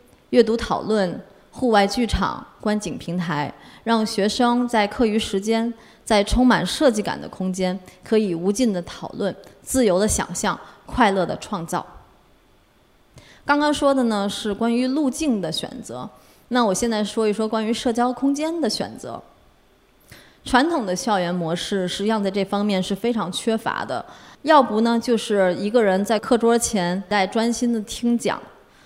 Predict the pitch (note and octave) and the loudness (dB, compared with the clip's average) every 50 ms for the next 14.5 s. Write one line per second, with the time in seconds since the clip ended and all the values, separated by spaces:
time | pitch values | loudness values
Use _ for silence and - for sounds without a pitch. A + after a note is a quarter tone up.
0 | _ _ _ - - - F4+ E4 C4+ - G3+ F3+ F3+ F#3+ G3 A3 A3+ A3+ A#3 - | _ _ _ -4 2 4 6 6 6 6 4 2 2 2 0 0 0 0 -2 -4
1 | - B3 G3 F#3 A3+ A#3 A3 F#3+ A3+ G#3+ G#3 A#3 A3 G#3 F#3+ G3 G3+ G#3 G3+ - | -6 -6 -4 0 2 2 2 4 2 2 2 2 2 2 2 0 0 -2 -4 -4
2 | - - - C4+ A#3+ A#3 A#3 G#3+ G#3 G3 F#3 - - - A3 A3 A3 G#3 G3+ - | -6 -2 0 2 2 4 2 2 2 0 0 0 0 2 2 2 2 2 0 0
3 | F3 F3 - F#3+ F3 E3+ F3 F#3 G3+ G#3+ G#3 - - F3 E3+ - - - A#3 A#3 | -2 -2 -2 0 0 0 0 0 0 0 0 0 -4 -6 -6 -4 -4 -2 -2 0
4 | A#3 A3 G3 - F#3 G3 G3+ G#3 G3 F#3+ F3+ F3+ F3+ F#3+ F3+ F#3+ F3 F3+ F3+ - | 0 0 0 -2 -4 -2 -2 -2 -4 -4 -4 -4 -4 -2 0 0 0 -2 -2 -8
5 | - - - - - A#3 G#3+ F3+ G3+ G#3+ G#3+ - G#3 D#3 D#3+ - - G3 G3+ G3+ | -16 -20 -18 -8 -4 -2 0 4 4 4 4 4 2 0 -2 -2 -2 -2 0 0
6 | B3 A3+ G#3 G3 G3 G3+ G#3+ G3+ G3+ F#3 E3+ D#3+ D#3+ - - - - - A#3 A3+ | 0 0 0 0 0 -2 0 2 2 4 2 2 0 -4 -12 -14 -2 2 2 4
7 | G3+ G#3+ G#3 A3+ G#3+ G3+ G3 - - A#3 A3+ A#3 A3 - - - F#3 F#3 F#3+ G3 | 4 2 2 2 2 2 0 0 0 0 2 2 0 0 -2 -2 -2 -2 -2 0
8 | G3+ G#3+ G3+ F#3+ G3 G#3 G#3 G3 F#3+ - - G3+ F#3+ G3+ G3+ G3+ G3+ G3 - G3 | 0 0 0 0 0 -2 -2 -2 -2 -4 -4 -4 -2 -2 -2 -2 -2 -4 -4 -4
9 | G3 F#3+ G3+ - - - - - - - - - D#4+ C4 C4 A3 G3+ - - - | -4 -4 -4 -8 -14 -20 -20 -20 -20 -8 -2 0 2 2 2 0 0 -2 -4 -4
10 | A#3 A#3 C#4+ D4 D#4 D#4 D#4+ D#4 C#4+ B3 F#3+ F3 F3 - G#3 G3+ - F#3 E3 - | -4 0 2 2 2 2 2 2 4 4 4 4 2 0 -2 -2 -2 -2 -2 -2
11 | B2 C#3 F3+ G3 F#3 D#3+ - - - - - - A#3+ A3+ F3+ C#3+ D#3+ - - G3 | -2 -2 -2 -2 -2 -2 -4 -8 -14 -18 -4 0 0 2 2 0 -2 -2 -2 -2
12 | F3+ E3+ E3+ E3 E3 E3 E3 - - - - - G3+ G3 - B3+ A#3+ A3+ - - | -2 0 -2 -2 -4 -4 -6 -10 -16 -12 -6 -4 -4 0 2 2 4 4 2 -2
13 | F#2 - E3 E3+ - F#3 E3 D#3+ E3+ - F#3 E3+ E3 E3 D#3+ D#3 - E3 - - | -4 -8 -8 -4 -4 -4 -2 -2 -2 -2 -2 -2 -2 -4 -4 -4 -6 -10 -10 -6
14 | - G#3 F#3 E3+ - F3+ F3+ F3 F3 | -4 -4 -4 -2 0 2 2 2 0